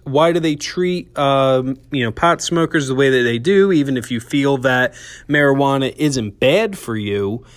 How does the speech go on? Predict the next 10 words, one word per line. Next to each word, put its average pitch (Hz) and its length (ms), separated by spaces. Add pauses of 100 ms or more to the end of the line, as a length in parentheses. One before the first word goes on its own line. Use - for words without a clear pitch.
(220)
Um, 120 280
and 117 80
there's 113 180
a 117 60
bunch 165 340
of 175 60
information 156 540
out 135 200
there, 139 100
but 123 220